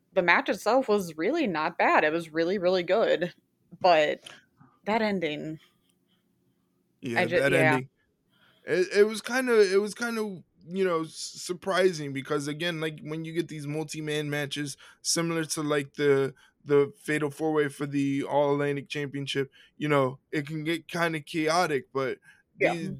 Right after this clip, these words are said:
Speaker 2: all four of these guys kinda flowed and everybody got their time to shine, which is very
Speaker 1: Yes.
Speaker 2: important in these multi-man matches. You wanna showcase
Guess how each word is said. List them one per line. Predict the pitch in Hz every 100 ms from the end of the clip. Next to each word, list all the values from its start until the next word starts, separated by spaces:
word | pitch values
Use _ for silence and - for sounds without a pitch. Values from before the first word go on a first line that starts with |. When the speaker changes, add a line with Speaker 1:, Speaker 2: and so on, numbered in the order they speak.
| - _ -
Speaker 2:
all | 151 170
four | 170 175 175
of |
these | 165 156
guys | 160 156 151
kinda | 165 151 135
flowed | - 151 165 165
and | 143 139
everybody | 147 151 147 143 147
got | 143 143 143
their | 147
time | 139 147 147
to | 143
shine, | 120 135 143 156 196 _ _ -
which | 151 156
is |
very | 147 170 185
Speaker 1:
Yes. |
Speaker 2:
important | 175 147 214 196 156
in | 143
these | 131 127
multi-man | 135 127 135 131 131
matches. | 120 120 - 120 120
You |
wanna | 127 139 131
showcase | - 151 143 143 131